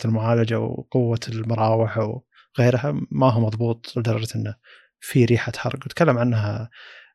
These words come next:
آه، علي سيد اللي هو الأوبتيمم تك، القناة ممتازة، تعتبر قناة اللي يحب يتابع قطع البي سي وغيرها، وتكلم عن نفس المشكلة هذه، وخاصة مع كروت، آه، راديون اللي حجمها صغير، لأني أنا مجمع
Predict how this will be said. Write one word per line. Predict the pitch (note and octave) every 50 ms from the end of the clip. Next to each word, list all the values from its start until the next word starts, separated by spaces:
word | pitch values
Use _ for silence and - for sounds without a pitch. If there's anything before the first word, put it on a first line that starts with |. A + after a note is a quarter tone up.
| _ -
آه، | A#2+ A2 G#2+ G#2+ G#2+ G#2+ G#2+ G#2+ A2 A2 A2 - - G#2+ G#2+
علي | A#2 A#2 A#2
سيد | - - A#2 A2 A2 G#2+ G#2
اللي | G#2+ A2 G#2
هو | G#2+ A2 A2 A2+
الأوبتيمم | A2 A2 A2+ A#2 B2 C3+ D3 D3 D3 C#3 B2+ A#2 - - A2+ G#2+ G#2 G#2
تك، | - A#2 A#2 - - -
القناة | A#2 A2+ A#2+ - - _ _ - - A2 G#2+ G#2 - - C#3+ B2+ B2+ C3+ - _ _ -
ممتازة، | E3+ D3 - C#3 A#2 G#2+ A#2
تعتبر | A2+ - A#2 - A#2 A2+ A#2+
قناة | - - A#2 A2+ A2+ -
اللي | A2+ A2 A2 A2+ A#2 A#2+ B2 A#2+ - - - B2+
يحب | A#2 - A#2 A2+ - A2+ A2 A2+ - _ _ - - - - - - _ -
يتابع | - - A#2+ A2 G#2+ A2
قطع | G#2+ - A2+ - G#2
البي | A2 A2 - A#2
سي | A2 - A#2 A2+
وغيرها، | A2+ A2 A2+ G#2+ A#2 A#2 - - - - - - - _ _ _ - -
وتكلم | - E2 E2 D#2+ - _ _ _ - - D#3+ D3+ B2+ A#2
عن | A#2
نفس | B2 A#2+ - -
المشكلة | A2 A2+ - - A#2 A2+ A2 A2+ A#2
هذه، | A#2 B2
وخاصة | A#2+ A2+ - A#2+ A#2 - A#2
مع | A2 A2+ G#2
كروت، | - - B2+ A#2+ B2 A#2+ - - -
آه، | A#2 G#2+ A2 A2+ A2+ A#2 A#2+ B2 C3+ C3+ - - - -
راديون | B2+ B2 A#2 B2 C3 B2+ B2 - C#3+
اللي | C3+ B2+ A#2+ A#2 A#2 A2+ A2+ A#2 A#2 A#2+
حجمها | - - - G#2+ A2 G#2
صغير، | - - A#2+ A#2+ A#2 -
لأني | A2+ G#2+ A2 A2
أنا | A2 A2
مجمع | G#2+ G#2+ A#2+ A2 G#2+ A2+ A2